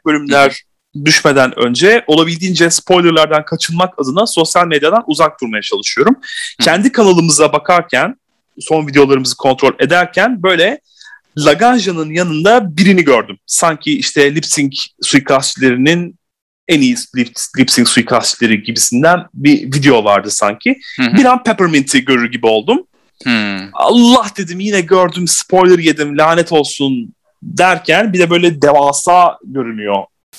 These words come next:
Speaker 1: biliyorsunuz bu perde açılmadan önce suikastçiler.
Speaker 2: Hı. Evet.
Speaker 1: "Hah," dedim, "tamam, Peppermint geliyor." Ama gele gele kim geldi?
Speaker 2: Jessica Wilde. Yani
Speaker 1: Jessica Wilde geldi. En son bekleyeceğim isimlerden
Speaker 2: kesinlikle.
Speaker 1: biri.
Speaker 2: Yüz kere düşünsem hiç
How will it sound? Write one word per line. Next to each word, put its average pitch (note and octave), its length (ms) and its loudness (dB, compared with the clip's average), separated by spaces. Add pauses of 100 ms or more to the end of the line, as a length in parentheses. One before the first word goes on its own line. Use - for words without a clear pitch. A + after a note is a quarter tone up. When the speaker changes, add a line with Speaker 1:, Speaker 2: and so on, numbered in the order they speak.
(120)
Speaker 1:
biliyorsunuz G#2+ 580 2
bu G#2+ 160 2
perde A#2+ 300 2
açılmadan G#2+ 440 0
önce G#2 360 0
suikastçiler. A#2 720 0
Speaker 2:
Hı. - 80 -18 (220)
Evet. G#2+ 200 -6
Speaker 1:
"Hah," E3+ 180 -4
dedim, G#2+ 300 -6
"tamam, A2 320 -2
Peppermint A2 460 -2
geliyor." B2+ 380 4 (380)
Ama - 280 0 (160)
gele G4 180 2
gele F#4+ 220 2
kim F4+ 220 -4
geldi? D#4 360 2 (880)
Speaker 2:
Jessica A#3 520 2
Wilde. F3+ 1200 0
Yani F#3+ 400 2
Speaker 1:
Jessica D#4 500 -4
Wilde C#4+ 460 0
geldi. B3+ 340 4
En D4+ 220 2
son B3 380 0
bekleyeceğim A3+ 640 -4
isimlerden G3+ 560 0 (180)
Speaker 2:
kesinlikle. D3 180 2
Speaker 1:
biri. C3 100 2 (100)
Speaker 2:
Yüz F3+ 220 -4
kere F3 280 2
düşünsem E3 420 -6
hiç E3+ 120 -8